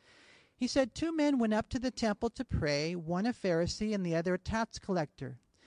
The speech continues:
The Pharisee stood and prayed thus with himself, "God, I thank you that I'm not like other men, extortioners, unjust, adulterers, or even as this tax collector. I fast twice a week. I give tithes of all that I possess."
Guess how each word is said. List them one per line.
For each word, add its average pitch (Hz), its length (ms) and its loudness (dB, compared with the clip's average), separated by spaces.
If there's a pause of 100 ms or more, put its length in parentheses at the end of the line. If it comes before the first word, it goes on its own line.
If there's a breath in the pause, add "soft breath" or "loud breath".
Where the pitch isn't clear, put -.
(280 soft breath)
The 226 120 2
Pharisee 285 560 0
stood 240 340 0
and 190 140 0
prayed 208 380 0
thus 180 320 0
with 180 160 0
himself, 135 720 -4
"God, 202 340 2
I 170 80 2
thank 226 420 -2
you 240 140 2
that 196 120 2
I'm 180 180 0
not 208 200 2
like 196 280 2
other 185 240 2
men, 208 400 2
extortioners, 202 960 0
unjust, 190 680 0
adulterers, 185 840 0
or 156 80 -2
even 247 260 0
as 175 160 -2
this 180 240 -2
tax - 380 -4
collector. 160 600 -2 (480 loud breath)
I 254 220 4
fast 233 480 0
twice 240 400 0
a 208 80 2
week. 214 320 2
I 233 120 0
give 233 260 -2
tithes 202 360 -2
of 156 140 -4
all 220 240 2
that 240 140 -4
I 180 120 0
possess." 123 840 -6